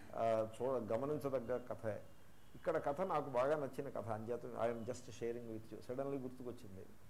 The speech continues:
So హనుమంతుడు ఆ ధ్వజం మీద కూర్చుని ఉంటాడు, అంటే సూక్ష్మ రూపంగా ఉంటాడని మనం అనుకోవాలి. నిజంగా హనుమంతుడు, యథార్థంగా హనుమంతుడు కూర్చుంటే ఆ జెండాకర్ర విరిగే పోతుంది,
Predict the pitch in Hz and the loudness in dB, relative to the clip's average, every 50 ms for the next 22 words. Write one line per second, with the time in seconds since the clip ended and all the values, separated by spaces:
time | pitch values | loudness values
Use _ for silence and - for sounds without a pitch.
0 | - - - - - - - - - - - - - 165 160 135 127 139 160 170 | -14 -14 -14 -14 -14 -14 -14 -12 -12 -14 -12 -4 2 4 4 4 4 4 2 4
1 | 185 190 180 190 185 175 170 156 135 135 143 156 165 170 170 170 165 - 147 147 | 2 2 4 4 6 6 6 6 8 6 6 6 6 4 4 4 2 2 0 -2
2 | - - - 160 143 131 127 127 - 127 120 - - - 123 143 175 185 - - | -4 -2 -2 -2 -2 -2 -4 0 2 2 2 2 -2 -8 -6 -2 -2 -2 0 0
3 | 175 180 170 - - 175 170 175 175 156 175 175 175 190 202 190 170 156 175 180 | -2 -2 -2 -4 -2 -2 0 0 0 0 0 2 6 6 6 6 6 6 4 4
4 | 180 180 190 185 180 170 165 156 143 151 143 - 160 156 131 110 95 - - - | 4 4 2 2 4 6 6 6 6 4 2 2 4 4 6 4 4 0 -4 -12
5 | - - - - - - - - - - - - - - - 107 110 113 165 185 | -12 -12 -12 -12 -12 -12 -12 -12 -12 -12 -12 -12 -12 -8 -4 -2 2 2 4 6
6 | 190 202 190 165 175 180 180 190 196 196 196 196 185 190 175 156 135 147 165 175 | 6 6 6 6 6 4 2 0 0 0 0 0 2 4 4 4 4 6 6 6
7 | 175 170 - - 180 185 185 180 175 175 180 185 180 185 185 175 185 175 - 180 | 6 4 2 -2 0 4 4 4 4 4 2 0 0 0 -2 0 0 -2 -2 -2
8 | 180 180 190 185 165 160 160 165 180 180 170 175 175 185 175 165 165 175 180 - | 4 6 8 8 8 8 6 6 6 6 6 6 6 6 4 4 6 6 4 4
9 | - 165 147 - - - | 4 2 -4 -4 -6 -10